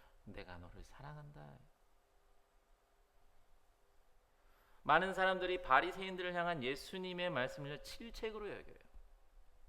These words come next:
바리새인들이 그동안 보여주었던 잘못된 마음과 모습 때문에 그렇게 했죠.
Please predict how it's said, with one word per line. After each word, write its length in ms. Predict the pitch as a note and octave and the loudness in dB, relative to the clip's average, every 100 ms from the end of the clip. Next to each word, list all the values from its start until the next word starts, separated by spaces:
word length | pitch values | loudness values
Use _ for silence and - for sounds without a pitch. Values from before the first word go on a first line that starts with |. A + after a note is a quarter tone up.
| - - - - - - - - - - | -20 -20 -20 -20 -20 -20 -20 -20 -20 2
바리새인들이 540 | D#3+ F3 F#3 F#3 F3+ F3+ | 4 4 2 2 0 0
그동안 300 | E3 E3+ F3 | 2 2 2
보여주었던 580 | D3 D#3+ D3 D#3+ E3 | 2 2 0 -2 -4
잘못된 520 | D#3+ A#2 C3 D3 E3 D3+ | -4 -2 -2 -2 -2 2
마음과 440 | B2 C3 C3+ C#3 | 4 4 0 -4
모습 280 | B2 - - | -4 -8 -8
때문에 240 | D3 D3 | -8 -6
그렇게 320 | C3+ C3+ - | -8 -10 -14
했죠. 240 | A2 - | -16 -16